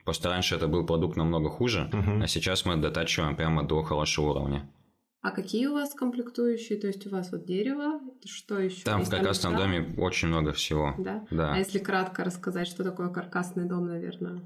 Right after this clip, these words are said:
Speaker 3: классно.
Speaker 1: Ну, каркасный дом это, ну, если совсем грубо, скелет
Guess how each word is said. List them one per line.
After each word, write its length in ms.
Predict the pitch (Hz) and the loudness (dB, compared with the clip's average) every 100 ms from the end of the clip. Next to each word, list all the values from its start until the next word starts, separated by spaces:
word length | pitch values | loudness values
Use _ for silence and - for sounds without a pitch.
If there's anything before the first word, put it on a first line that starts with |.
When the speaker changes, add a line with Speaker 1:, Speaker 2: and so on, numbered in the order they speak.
| - | -12
Speaker 3:
классно. 400 | 180 180 - 98 | -12 -10 -4 0
Speaker 1:
Ну, 100 | 95 | 2
каркасный 480 | 107 113 117 101 | 2 2 2 2
дом 220 | 87 117 107 | 2 2 2
это, 720 | 104 87 80 80 78 78 78 | 2 2 4 4 4 4 4
ну, 160 | 98 | 4
если 240 | 92 90 95 | 4 2 2
совсем 380 | 92 - 101 90 | 2 2 2 4
грубо, 220 | 87 80 | 4 2
скелет 520 | - 92 90 82 - | 0 2 4 2 -2